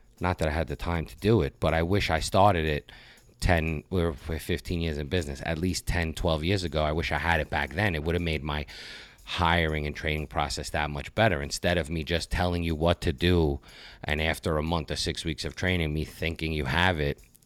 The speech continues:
i-, to have something on paper, which we're gonna have now, is ju-, is tremendous help.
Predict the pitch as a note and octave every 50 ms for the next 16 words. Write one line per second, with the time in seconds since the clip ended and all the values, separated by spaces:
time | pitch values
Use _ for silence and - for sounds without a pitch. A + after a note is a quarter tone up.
0 | _ _ - - - - - - - - - - D#2 D2+ E2+ E2+ - - E2+ D#2
1 | - F2 D2+ D#2 D#2 - E2 F#2 F#2+ F2+ - D#2 C#2+ D#2+ - - D#2 C#2+ D#2 D2+
2 | D2+ E2 D2+ C2+ D#2+ A2+ C#3 - D2 D#2 - - - D2 - - C#2+ - - -
3 | F#2+ D2 D2+ D2 C#2 B1+ B1+ - - D#2+ - - - -